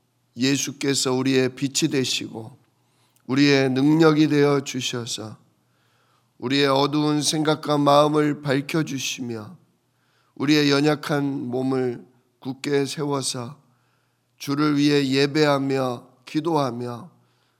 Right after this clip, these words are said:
영혼 구원을 위해 힘쓸 수 있도록 주여 은혜를 덧입혀 주시옵소서. 예수 그리스도의 이름으로 기도드리옵나이다.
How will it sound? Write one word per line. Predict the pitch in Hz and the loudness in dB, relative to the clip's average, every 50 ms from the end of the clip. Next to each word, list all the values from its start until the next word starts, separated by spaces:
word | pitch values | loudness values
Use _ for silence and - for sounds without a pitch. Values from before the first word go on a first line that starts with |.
| _ - | _ -2
영혼 | 131 139 147 156 160 160 160 160 156 | 2 2 4 4 4 4 2 2 0
구원을 | 143 147 151 151 147 151 143 139 135 | 2 2 4 4 4 2 0 0 2
위해 | 139 135 131 | 2 2 2
힘쓸 | 131 127 - - 165 170 160 - 180 175 165 | 0 -2 -4 -4 -4 -2 -2 0 0 0 0
수 | 156 - 165 165 | -2 -2 -4 -4
있도록 | 143 - - 127 123 127 139 156 185 - - - _ _ _ _ _ _ _ | -4 -4 -6 -8 -6 -4 -4 -4 -4 -4 -8 -16 _ _ _ _ _ _ _
주여 | _ - - 113 110 107 110 110 110 - - - | _ -14 -8 -6 -6 -6 -6 -8 -10 -12 -6 -4
은혜를 | 147 151 160 160 156 151 151 147 | -2 0 2 2 2 2 0 0
덧입혀 | - 143 131 135 135 131 127 131 139 131 135 143 160 - - - _ _ _ _ _ _ _ _ | 0 0 0 0 0 -2 -4 -4 -2 -2 -2 -2 -2 -6 -10 -18 _ _ _ _ _ _ _ _
주시옵소서. | - - 120 123 - - 131 123 120 110 104 - - 101 107 107 104 - - - 107 107 190 - _ _ _ _ _ _ _ _ _ _ _ _ _ - | -12 -8 -6 -4 -4 -2 -2 -2 -4 -4 -6 -8 -8 -8 -8 -8 -10 -12 -12 -12 -12 -14 -16 -20 _ _ _ _ _ _ _ _ _ _ _ _ _ -4
예수 | 110 127 139 139 131 - - 135 139 139 139 135 131 123 - _ _ _ _ _ _ _ _ - | 0 0 0 0 0 -2 -2 -2 -2 -2 -2 -4 -6 -10 -14 _ _ _ _ _ _ _ _ -6
그리스도의 | - 139 151 160 151 - - 156 156 151 151 156 | -2 2 2 2 2 2 0 2 2 4 4 4
이름으로 | 156 131 135 135 135 127 123 123 123 120 117 110 - - _ _ _ _ _ _ _ _ - | 2 2 0 0 0 0 0 0 0 -2 -2 -6 -8 -14 _ _ _ _ _ _ _ _ -10
기도드리옵나이다. | - 131 127 143 143 131 139 131 131 131 131 127 123 127 123 117 110 104 104 104 98 107 104 107 104 104 - 160 - | -8 -2 0 0 0 0 0 0 2 2 2 0 0 -2 -4 -4 -4 -4 -6 -6 -8 -10 -12 -12 -14 -14 -16 -18 -20